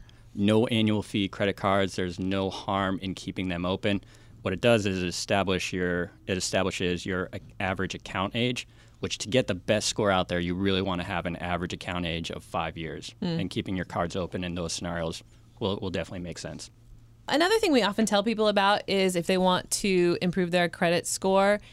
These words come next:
Speaker 2: is to also go check in on their credit reports and make sure that there's nothing inaccurate.
Speaker 1: Mm-hmm.
Speaker 2: Do you wanna talk about that a little bit?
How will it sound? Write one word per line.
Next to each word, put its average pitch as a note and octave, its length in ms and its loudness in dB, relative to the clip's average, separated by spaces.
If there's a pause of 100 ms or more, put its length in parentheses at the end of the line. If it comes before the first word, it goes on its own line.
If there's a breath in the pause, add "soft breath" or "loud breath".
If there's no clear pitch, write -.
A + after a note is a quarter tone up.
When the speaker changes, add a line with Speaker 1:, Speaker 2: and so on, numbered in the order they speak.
(140 loud breath)
Speaker 2:
is F#3 160 0
to - 80 2
also F#3 320 2
go F3+ 120 4
check F3 380 0
in F#3+ 240 2
on G3+ 160 4
their A3 100 4
credit A3 260 2
reports A#3+ 400 2
and F3+ 100 -2
make F3 120 0
sure - 160 0
that F3 120 0
there's F3 260 2
nothing F3 540 0
inaccurate. E3+ 960 0 (180)
Speaker 1:
Mm-hmm. A#2 200 2
Speaker 2:
Do C#3 100 -6
you F#3+ 80 0
wanna F#3 80 0
talk F#3+ 200 0
about F#3+ 200 -2
that G3 220 0
a - 80 -4
little G3+ 200 -2
bit? G3+ 220 -4